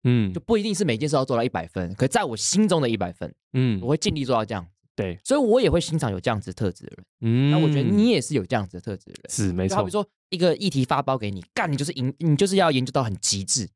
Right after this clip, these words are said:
Speaker 1: 嗯。
Speaker 2: 很了解，然后了解到我，我怎么问你，你都有办法回答。
Speaker 1: 对。
Speaker 2: 其实我就很，我就很喜欢这样，因为坦白讲，我觉得这样的人很少。
Speaker 1: 嗯。
Speaker 2: 我认真讲，我觉得有斗志把事情完成的人是少的。
Speaker 1: 是，没错。
Speaker 2: 或者说大家在讨论什么样的议题的时候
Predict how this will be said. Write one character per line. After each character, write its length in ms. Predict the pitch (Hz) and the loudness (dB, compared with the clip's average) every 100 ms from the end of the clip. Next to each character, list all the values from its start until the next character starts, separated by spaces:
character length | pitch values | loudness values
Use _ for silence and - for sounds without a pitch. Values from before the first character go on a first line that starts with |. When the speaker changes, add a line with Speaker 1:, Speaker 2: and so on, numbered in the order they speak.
| _ | _
Speaker 1:
嗯。 180 | 131 123 | 0 2
Speaker 2:
很 120 | 113 120 | 2 0
了 200 | 131 151 | 0 0
解， 260 | - 101 - _ | -2 -6 -8 _
然 100 | 143 | -2
后 80 | 165 | 2
了 40 | |
解 80 | 190 | 2
到 120 | 165 | 2
我， 220 | 156 113 123 | 2 0 2
我 120 | 165 | 2
怎 100 | 170 | 2
么 80 | 127 | 2
问 180 | 196 139 | 2 2
你， 100 | 98 | -2
你 180 | 90 113 | -4 2
都 140 | 165 | 4
有 60 | 127 | 4
办 120 | 127 | 0
法 100 | 92 | -2
回 180 | 90 90 | -4 -6
答。 240 | 82 82 _ - | -6 -10 _ -4
Speaker 1:
对。 220 | 101 90 - | -4 -4 -4
Speaker 2:
其 80 | |
实 80 | 285 | 2
我 100 | 254 | 4
就 60 | 220 | 4
很， 100 | 202 | 2
我 100 | 175 | 2
就 80 | 226 | 2
很 100 | 180 | 2
喜 120 | 147 | 0
欢 120 | 104 | -2
这 80 | 107 | 0
样， 120 | 107 | -2
因 60 | 117 | 0
为 60 | 262 | 2
坦 140 | 175 | 2
白 60 | 165 | 2
讲， 80 | |
我 80 | 123 | 0
觉 40 | 107 | 0
得 40 | |
这 80 | 139 | 0
样 80 | 117 | -2
的 60 | |
人 60 | 87 | -4
很 80 | 87 | -8
少。 200 | 80 - _ - | -12 -14 _ 0
Speaker 1:
嗯。 220 | 123 113 | 2 2
Speaker 2:
我 80 | 147 | 2
认 160 | 220 | 0
真 140 | 180 175 | 2 0
讲， 120 | 135 | 0
我 100 | 104 | 0
觉 100 | 113 | 0
得 180 | 120 117 _ _ - | 0 0 _ _ -2
有 200 | 156 143 | 2 2
斗 220 | 185 214 | 4 2
志 180 | 160 175 | 2 -2
把 120 | 123 | -2
事 120 | 110 | -2
情 160 | 120 113 | -6 -4
完 180 | 110 110 | -2 -2
成 100 | 107 | -2
的 80 | 101 | -2
人 220 | 95 90 _ _ _ | -2 -6 _ _ _
是 120 | - 190 | -2 0
少 260 | 135 85 - | 2 0 -4
的。 80 | - _ - | -20 _ -10
Speaker 1:
是， 180 | - 107 | -2 0
没 160 | 95 | 0
错。 100 | - | -2
Speaker 2:
或 60 | - | -2
者 60 | |
说 120 | 247 254 | 0 0
大 100 | 226 | 0
家 80 | |
在 100 | 226 | 0
讨 140 | 226 143 | 0 2
论 100 | 165 | 2
什 80 | 123 | 2
么 60 | |
样 120 | 135 | 0
的 60 | 135 | 0
议 120 | 156 | -4
题 160 | 117 104 | -2 0
的 60 | |
时 120 | 98 101 | 0 2
候 220 | 110 | 0